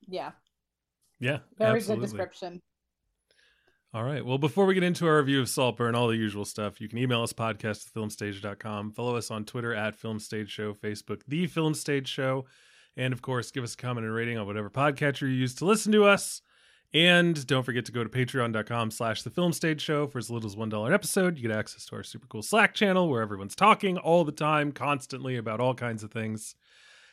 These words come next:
Speaker 2: And, um, I can't even remember. What was the thing that was going on in there today? I think someone said New York pizza was terrible, and I, I just
Speaker 1: Oh,
Speaker 2: walked
Speaker 1: yeah,
Speaker 2: off.
Speaker 1: but they,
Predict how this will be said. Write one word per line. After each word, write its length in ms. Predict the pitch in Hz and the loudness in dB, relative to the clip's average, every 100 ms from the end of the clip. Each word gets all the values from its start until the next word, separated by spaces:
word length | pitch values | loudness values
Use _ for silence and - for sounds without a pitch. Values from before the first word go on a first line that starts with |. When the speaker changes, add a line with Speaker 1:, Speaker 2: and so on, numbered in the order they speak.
| _ | _
Speaker 2:
And, 460 | - 120 120 117 113 | 0 4 4 2 2
um, 640 | 110 110 107 104 104 104 _ - - | 2 2 2 0 -2 -4 _ -16 -6
I 40 | 123 | -2
can't 220 | 170 160 | 4 4
even 120 | 151 | 4
remember. 240 | 135 123 123 | 2 0 2
What 100 | 254 | 2
was 120 | 302 | 2
the 80 | 220 | 2
thing 160 | 214 202 | 2 2
that 40 | |
was 120 | 180 | 2
going 240 | 165 180 175 | 0 0 2
on 120 | 170 | 0
in 60 | 175 | 2
there 160 | 170 | 0
today? 420 | 160 165 165 160 151 | 0 -2 0 -2 -2
I 60 | 156 | -2
think 140 | 247 | -2
someone 240 | - 175 139 | 0 0 0
said 200 | 151 127 | -2 0
New 80 | 135 | 2
York 260 | 135 113 | 2 0
pizza 260 | 131 110 113 | -2 -4 -4
was 160 | 98 | -6
terrible, 580 | - 107 95 92 92 92 - | -4 -4 -4 -4 -6 -6 -4
and 100 | 113 | -2
I, 160 | 110 | -2
I 40 | 104 | -2
just 120 | 98 | 2
Speaker 1:
Oh, 120 | 330 | 4
Speaker 2:
walked 100 | 311 277 | 6 6
Speaker 1:
yeah, 280 | 262 262 247 | 8 8 6
Speaker 2:
off. 100 | 240 | 4
Speaker 1:
but 160 | 269 | 2
they, 280 | 330 370 - | 4 2 2